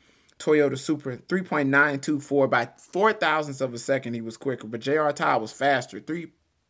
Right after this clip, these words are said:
point, or three hundred twenty-nine point three four miles per hour. Wow. Pretty cool.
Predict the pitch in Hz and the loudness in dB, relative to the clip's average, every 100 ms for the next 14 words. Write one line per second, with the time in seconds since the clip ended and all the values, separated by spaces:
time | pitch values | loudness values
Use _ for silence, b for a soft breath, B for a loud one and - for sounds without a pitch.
0 | _ - 135 113 - 123 101 - 180 196 | _ -8 -6 -6 -2 0 0 -2 -2 -2
1 | 151 127 - 185 175 160 156 147 139 135 | -4 -6 -10 -6 -6 -4 -2 -2 -4 -6
2 | 123 - 147 139 - 143 139 127 - 131 | -10 -8 -12 -4 -2 0 -2 -2 0 4
3 | 127 117 - b b b b b b b | 4 2 -4 b b b b b b b
4 | b - 127 117 90 - _ _ _ _ | b 2 6 6 2 -12 _ _ _ _
5 | _ _ _ - - 160 151 156 151 120 | _ _ _ -12 0 2 2 2 2 2